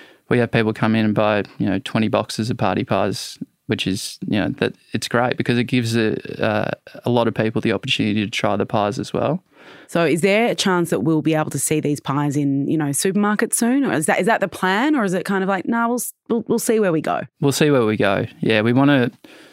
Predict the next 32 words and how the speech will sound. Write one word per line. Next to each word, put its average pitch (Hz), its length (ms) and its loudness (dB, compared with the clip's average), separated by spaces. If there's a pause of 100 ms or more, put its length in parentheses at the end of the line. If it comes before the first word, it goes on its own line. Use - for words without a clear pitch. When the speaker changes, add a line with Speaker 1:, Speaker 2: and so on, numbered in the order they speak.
(200)
Speaker 1:
we - 80 2
wanna 127 180 4
sort 117 200 2
of 104 80 -2
walk 110 320 0
before 107 260 0
we 104 120 2
run. 101 300 0
So 104 480 0
we 151 100 0
wanna 127 200 4
nail 123 300 4
the 113 80 0
Heidelberg 113 560 0
shop - 240 -2
first. 123 520 -2 (200)
And 110 160 0
then, 107 240 2
um, 104 400 0 (280)
look, 110 160 -2
the 123 120 2
opportunity 107 500 0
is - 120 -4
enormous 104 600 -2 (140)
Speaker 2:
Yeah. 156 160 0
Speaker 1:
for 92 60 2
us, 113 300 -2 (480)
much 117 320 2
bigger 113 200 2
than 107 180 0
what 104 160 -2
we 101 300 0